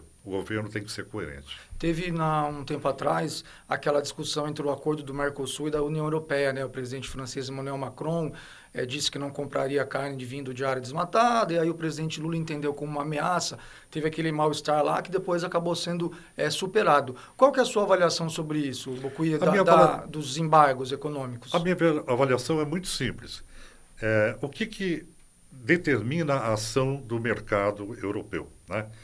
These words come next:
Speaker 1: Você tem consumidores mais conscientes. Eles passaram por duas guerras no século passado. A, a, a, o nível de, eu diria, de reflexão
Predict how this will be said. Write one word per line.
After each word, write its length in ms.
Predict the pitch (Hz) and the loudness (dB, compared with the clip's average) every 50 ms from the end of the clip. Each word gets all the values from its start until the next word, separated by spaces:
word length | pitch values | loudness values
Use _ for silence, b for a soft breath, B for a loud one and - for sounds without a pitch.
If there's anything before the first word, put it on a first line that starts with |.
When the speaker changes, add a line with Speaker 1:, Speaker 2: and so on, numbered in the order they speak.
| B B B B B B | B B B B B B
Speaker 1:
Você 260 | 135 131 131 - 139 | -4 -2 -2 -2 -2
tem 180 | 139 - 151 143 | -4 -4 -6 -6
consumidores 800 | - 143 117 - - 139 123 120 113 110 110 117 117 104 95 | -6 -6 -6 -4 -4 -4 -2 -2 -2 0 -2 -2 -2 -4 -4
mais 240 | 95 104 110 107 110 | -4 -2 -2 -2 -2
conscientes. 680 | - 107 101 - - 92 87 80 - - - - - - - - - | -6 -10 -10 -8 -6 -6 -6 -6 -8 -10 -12 -16 -16 -18 -20 -16 -12
Eles 140 | 190 180 - | -12 -12 -4
passaram 400 | - 170 127 - - 120 104 107 | -2 -2 -2 0 2 0 0 0
por 160 | 110 110 98 | -2 -8 -8
duas 240 | 87 95 92 85 82 | -4 -4 -4 -4 -2
guerras 340 | 82 95 95 82 73 80 80 | -2 -2 -2 -2 -2 -6 -10
no 80 | 78 | -12
século 320 | - - 92 90 - - - | -10 -8 -8 -8 -8 -12 -14
passado. 640 | - - 85 - - 101 107 110 104 92 87 - B B B B B B B B B B | -12 -12 -12 -8 -4 -2 -2 -2 -2 -4 -6 -12 B B B B B B B B B B
A, 80 | - 104 | -2 -2
a, 560 | 107 113 - 101 101 98 92 90 87 85 82 - - - - | 0 0 0 0 2 2 2 0 -2 -2 -4 -8 -12 -14 -8
a, 360 | 82 85 85 85 82 80 85 120 120 | -6 -4 -4 -4 -4 -6 -6 -8 -8
o 80 | 104 | -8
nível 640 | 101 113 127 160 185 175 123 - 95 92 82 76 - B B B B B B B B | -8 -4 -2 -2 -2 -2 -2 -2 -4 -4 -6 -6 -10 B B B B B B B B
de, 640 | - 90 104 110 107 101 101 107 104 92 90 104 - - | -10 -6 -4 -2 -2 -2 -2 -2 -2 -4 -4 -6 -6 -6
eu 140 | 92 95 95 | -6 -6 -4
diria, 400 | 90 101 110 98 98 98 101 95 | -4 -4 -4 -4 -4 -4 -4 -4
de 120 | 87 98 | -4 -6
reflexão 840 | 95 104 143 170 - - 170 160 - - - - 104 98 85 76 71 | -6 -4 -4 -4 -2 0 -2 -2 -2 -6 -6 -2 -2 0 0 -2 -6